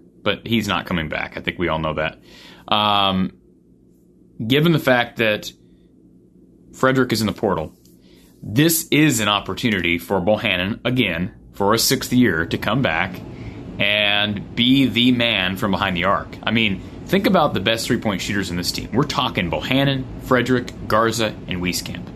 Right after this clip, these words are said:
And you could potentially lose all four of those guys,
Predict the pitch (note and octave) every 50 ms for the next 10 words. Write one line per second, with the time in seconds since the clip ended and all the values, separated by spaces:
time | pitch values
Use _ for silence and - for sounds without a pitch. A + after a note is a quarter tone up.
0 | - - - - - - - - - - - - - - - G2+ G2+ B2 C3+ B2+
1 | B2 - - - - A#2+ G#2+ - G#2+ G2+ F#2 F#2 F#2+ F#2+ F#2+ F#2+ F#2+ F#2 F2 -
2 | - - - - - - - - - G2 F#2+ G2 G2 G2 G2 G2+ G2 - - -
3 | - - - - - - - G2+ F2 D#2 D#2 - - - - - - - E2+ D#2+
4 | E2 D#2+ D#2 - - - D#2 D#2 - - - - -